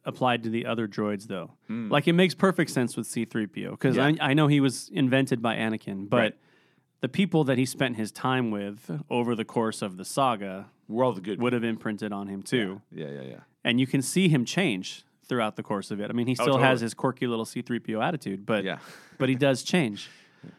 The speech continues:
Speaker 1: And, um, but if you look at it in other contexts, like, uh, K two S O.
Speaker 2: Oh, yeah.
Speaker 1: I think they say in Rogue One that his attitude is a result of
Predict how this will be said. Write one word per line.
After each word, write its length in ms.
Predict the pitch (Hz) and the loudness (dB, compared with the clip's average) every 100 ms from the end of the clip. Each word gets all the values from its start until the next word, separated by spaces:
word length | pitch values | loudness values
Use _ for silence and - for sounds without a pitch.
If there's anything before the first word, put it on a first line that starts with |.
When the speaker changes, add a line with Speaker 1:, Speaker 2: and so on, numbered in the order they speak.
| _ _ _ - | _ _ _ 2
Speaker 1:
And, 260 | 139 131 | 4 4
um, 480 | 120 120 113 107 101 _ _ _ | 4 2 2 -2 -6 _ _ _
but 120 | 143 151 | 0 2
if 100 | 151 | 4
you 80 | |
look 180 | 160 190 | 4 4
at 100 | 180 | 4
it 120 | 160 143 | 4 2
in 120 | 120 | 0
other 280 | 101 175 180 | 0 2 2
contexts, 840 | - 110 101 101 87 - - - | 2 -2 -2 -6 -8 -12 -20 -10
like, 400 | 127 120 113 - 120 | 0 0 0 -2 0
uh, 600 | 113 107 107 104 101 101 120 _ _ | 2 0 -2 -4 -6 -10 -16 _ _
K 160 | - 139 | 0 2
two 200 | 139 120 | 4 2
S 160 | 110 | 2
O. 240 | 127 92 - _ _ _ 156 | 0 -2 -6 _ _ _ 2
Speaker 2:
Oh, 100 | - | 4
yeah. 180 | 180 190 _ | 2 -2 _
Speaker 1:
I 80 | 127 | 0
think 260 | 131 147 - 117 | 4 2 0 0
they 160 | 131 | 2
say 640 | 131 - 151 180 117 104 110 | 2 0 2 4 4 0 -4
in 200 | 220 139 139 | 0 2 4
Rogue 280 | 131 123 | 4 2
One 540 | 113 123 143 104 101 117 | 0 0 0 0 -4 -6
that 240 | 113 107 - | -4 -4 -2
his 580 | 120 135 123 - - - - | 2 2 0 -4 -8 -12 -6
attitude 640 | 131 123 123 - 104 98 104 | -2 0 -2 -4 -4 -4 -6
is 180 | 110 107 | -6 -4
a 80 | 107 | -2
result 640 | 104 98 107 104 - - _ _ _ _ _ _ - | -2 -2 -2 -2 -6 -18 _ _ _ _ _ _ -6
of 600 | 110 104 101 95 - - | -2 0 -2 -6 -12 -20